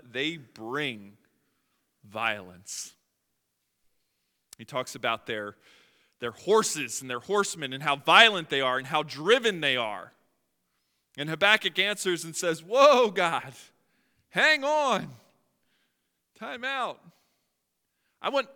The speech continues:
I want justice, and you're saying you're going to bring more violence? God, how? How can you, who see things clearly, are of purer eyes, how can you use a nation more wicked than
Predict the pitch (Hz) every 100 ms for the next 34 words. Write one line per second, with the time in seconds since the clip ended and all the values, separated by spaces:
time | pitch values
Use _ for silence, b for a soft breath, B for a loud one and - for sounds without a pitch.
0 | - 294 220 - 277 285 - 226 - -
1 | - 185 220 226 262 262 240 240 254 220
2 | 226 220 208 214 147 147 208 285 320 -
3 | - - _ _ _ _ _ _ _ 214
4 | 277 226 B B - 262 311 202 135 b
5 | b b b 220 320 - 247 214 262 339
6 | 285 180 233 240 - 302 - 277 240 -
7 | - 247 311 285 220 - 208 233 247 202
8 | - - - 277 320 320 254 214 208 262
9 | 247 214 - 240 294 277 247 247 226 262
10 | 320 277 202 143 - b b 196 214 240
11 | 294 285 269 240 208 247 320 330 220 302
12 | 311 320 277 269 277